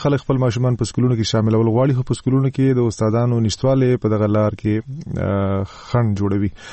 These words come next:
بل پلو د استادانو اتحادیه وایي کوم استادان چې سکولونو ته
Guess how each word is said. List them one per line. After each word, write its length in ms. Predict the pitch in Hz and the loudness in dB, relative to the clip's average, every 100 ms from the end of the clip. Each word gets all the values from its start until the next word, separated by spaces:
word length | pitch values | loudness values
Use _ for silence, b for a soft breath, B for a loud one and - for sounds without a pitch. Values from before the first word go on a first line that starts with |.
| B B 139 | B B -2
بل 100 | 139 | 0
پلو 140 | 143 143 | 2 0
د 80 | 135 | 0
استادانو 380 | 135 139 143 131 | 0 2 0 0
اتحادیه 400 | 123 127 139 143 | 2 2 2 2
وایي 160 | 139 131 | 0 0
کوم 100 | 131 | -2
استادان 400 | - 120 127 123 | 0 0 0 -2
چې 100 | 113 | -4
سکولونو 320 | 117 120 117 117 | -2 0 0 2
ته 160 | 113 | 2